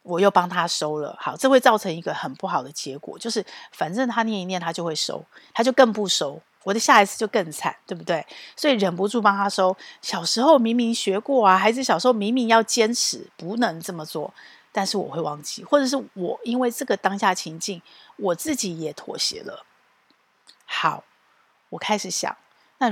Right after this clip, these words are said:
如果我没有这个念头的时候，我会如何反应？我是怎样的我？就回到他小时候啊，我就等他收。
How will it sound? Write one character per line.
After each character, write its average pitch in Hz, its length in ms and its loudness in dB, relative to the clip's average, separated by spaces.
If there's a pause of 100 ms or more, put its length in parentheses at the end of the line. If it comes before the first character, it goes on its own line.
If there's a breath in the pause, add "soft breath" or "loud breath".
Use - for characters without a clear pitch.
如 196 220 -2
果 262 160 -2
我 208 280 0
没 151 140 -6
有 196 160 0
这 170 140 -8
个 165 100 -4
念 160 240 -10
头 151 140 -12
的 - 120 -12
时 - 200 -10
候， - 320 -6 (200)
我 170 140 -10
会 208 180 -2
如 156 160 -12
何 147 200 -10
反 - 220 -10
应？ 160 100 -14
我 160 100 -10
是 214 140 -4
怎 156 220 -8
样 170 140 -6
的 - 80 -14
我？ - 300 -14 (1300 soft breath)
就 - 140 -4
回 226 180 -2
到 269 140 2
他 247 160 -2
小 214 180 -4
时 185 200 -8
候 226 180 0
啊， 190 300 4
我 175 80 -8
就 247 100 -6
等 156 300 -6
他 185 240 -4
收。 180 340 -2